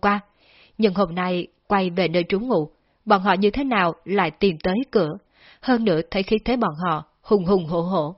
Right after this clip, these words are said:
không giống ý tứ hiểu lầm ở trong đó. Chẳng lẽ hôm qua lúc bay khỏi, đã bị phát hiện, còn bị theo dõi sao? Hàng Lập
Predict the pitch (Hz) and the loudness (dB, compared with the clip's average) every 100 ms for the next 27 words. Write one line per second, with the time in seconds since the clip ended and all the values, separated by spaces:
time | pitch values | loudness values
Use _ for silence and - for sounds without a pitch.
0 | _ _ - 196 160 175 180 226 196 190 | _ _ -4 -2 -2 -2 -2 -2 -2 0
1 | 190 240 208 160 190 160 - 160 - 196 | -2 2 2 2 -2 -4 -4 -6 -4 -6
2 | 165 165 226 - _ _ - - - 180 | -4 -6 -6 -14 _ _ -20 -16 -2 0
3 | 170 208 170 214 180 - 190 180 220 320 | 2 0 0 0 -2 0 0 0 0 0
4 | 202 214 196 190 160 - _ _ 196 196 | 0 -2 -2 -4 -4 -10 _ _ -2 0
5 | 180 165 294 311 233 165 156 _ - 196 | 0 0 -4 -4 -2 -2 -6 _ -2 0
6 | 175 175 175 151 220 196 185 151 175 220 | 0 0 -2 0 -4 -2 -2 -2 -2 -2
7 | 214 202 _ _ _ _ _ _ _ - | -2 -4 _ _ _ _ _ _ _ -4
8 | 214 170 180 | -2 -2 -2